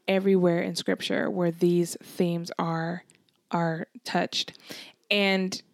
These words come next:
honestly, some of it is, is verbatim, but we're gonna, we're just gonna touch on a few 'cause we could be here all day <laughs> reading sixty-three verses. It'll be,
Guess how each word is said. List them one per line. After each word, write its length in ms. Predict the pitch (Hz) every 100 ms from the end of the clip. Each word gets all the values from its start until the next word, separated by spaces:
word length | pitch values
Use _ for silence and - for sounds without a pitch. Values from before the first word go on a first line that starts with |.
| _ _ _ -
honestly, 800 | 190 196 196 - 180 165 170 - _ _ _ _ _ _ - -
some 200 | 190 185
of 140 | 185 175
it 120 | 165
is, 220 | 160 - - - -
is 140 | 175 170
verbatim, 540 | 170 170 175 170 165 - - - -
but 80 | 202
we're 100 | 233
gonna, 200 | 254 -
we're 140 | 220
just 180 | 226 254
gonna 160 | 269 220
touch 240 | 214 190
on 100 | 175
a 40 | 170
few 260 | 165 -
'cause 160 | - -
we 60 | 170
could 160 | -
be 100 | 180
here 160 | 185 185 -
all 380 | 233 254 277 294
day 520 | 254 - - 220 247 285 - 277
<laughs> 320 | 269 254 214 165
reading 320 | 202 202 196
sixty-three 560 | 196 240 240 233 220 202
verses. 580 | 185 190 190 175 170
It'll 160 | 185 180
be, 300 | 180 175 170